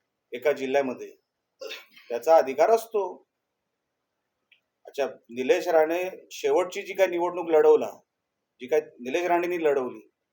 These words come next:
ही लोकसभा लढवलेली आहे. लक्षात आलं ना? आणि आज आम्ही भारतीय जनता पक्षामध्ये आहोत.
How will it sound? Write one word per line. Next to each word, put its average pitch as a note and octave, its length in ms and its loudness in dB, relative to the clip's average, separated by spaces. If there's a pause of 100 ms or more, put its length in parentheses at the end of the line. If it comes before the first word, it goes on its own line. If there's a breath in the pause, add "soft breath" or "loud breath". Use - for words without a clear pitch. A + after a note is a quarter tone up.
(140)
ही E3 80 -4
लोकसभा G#3+ 380 6
लढवलेली F3 440 2
आहे. C3 180 -10 (3000)
लक्षात D3 240 -4
आलं D3+ 220 0
ना? - 80 -14 (280)
आणि C3 140 -6
आज D3+ 280 6
आम्ही D#3+ 180 -2
भारतीय D3+ 320 0
जनता F#3+ 260 4
पक्षामध्ये D3+ 520 -2
आहोत. A#2 300 -4